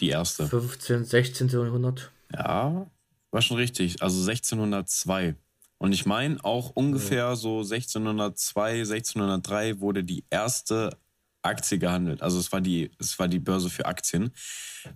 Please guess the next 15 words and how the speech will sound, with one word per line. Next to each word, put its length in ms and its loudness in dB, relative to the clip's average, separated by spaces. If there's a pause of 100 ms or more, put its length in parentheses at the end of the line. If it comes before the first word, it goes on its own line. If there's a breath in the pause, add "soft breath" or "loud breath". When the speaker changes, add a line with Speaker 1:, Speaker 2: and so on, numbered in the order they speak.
Speaker 1:
Also 240 0
wenn 100 2
du 60 2
mal 140 2
überlegst, 440 0
das 120 0
sind 100 0
einfach 540 -2 (540)
über 260 6
vierhundert 460 2
Jahre. 400 0 (1200)
Das 140 2
ist 160 0
krass, 320 0
ne? 240 2